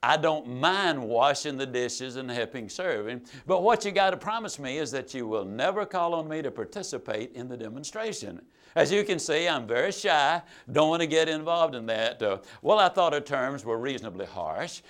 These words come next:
when she said, "I'll do all the work, you do all the talking." I thought that was unreasonable. But anyhow, I agreed to her rather harsh terms and we made a deal. Couple of months,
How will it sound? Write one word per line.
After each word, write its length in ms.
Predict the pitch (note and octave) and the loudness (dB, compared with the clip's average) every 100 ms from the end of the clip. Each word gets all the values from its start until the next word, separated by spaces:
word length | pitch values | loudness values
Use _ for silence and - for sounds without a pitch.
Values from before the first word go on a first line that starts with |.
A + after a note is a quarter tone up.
| - | -10
when 160 | C#3 B2+ | -4 -4
she 160 | - | -2
said, 320 | B2+ B2+ C#3 B2 | -2 0 0 4
"I'll 220 | A#2+ D#3 | 4 4
do 160 | D3 | 6
all 160 | D3 C#3+ | 6 6
the 100 | C3 | 4
work, 320 | A#2+ D3+ E3 | 4 4 2
you 100 | C3 | -4
do 160 | A#2 A#2 | 0 2
all 200 | A2 C3+ | 2 0
the 80 | F#3+ | -2
talking." 520 | G#3 F3+ - F#2+ E2+ | 0 0 0 -6 -8
I 120 | F2+ | -6
thought 240 | A2+ A2 | -2 -2
that 200 | A#2 A2+ | 0 -2
was 140 | B2 C3+ | -2 -2
unreasonable. 680 | D#3 E3 A#3 E3+ A#2 F2+ - - - | -2 2 2 2 -4 -8 -12 -12 0
But 160 | F#3 G3 | 4 6
anyhow, 500 | B3 B3+ F#3 C#3+ C#3+ C#3+ - | 4 2 4 4 4 0 4
I 160 | A3+ G3 | 8 8
agreed 320 | F3 B3 A#3 | 8 4 2
to 80 | F3+ | 4
her 120 | F3+ | 6
rather 260 | F#3+ F#3+ | 6 4
harsh 380 | C#3+ F3+ A3+ F3+ | 4 6 6 2
terms 440 | - F3 C#3+ E3 D3 | -2 0 2 0 0
and 100 | C#3+ | -2
we 140 | D3 | 0
made 240 | C#3+ D#3+ | 0 -2
a 40 | F3 | 0
deal. 400 | G#3 A#3+ A2+ - _ - | 0 0 -2 -8 _ 4
Couple 280 | G#3 G#3+ G3 | 4 4 0
of 60 | |
months, 380 | G3 A#3 A#3+ - | 2 0 0 -8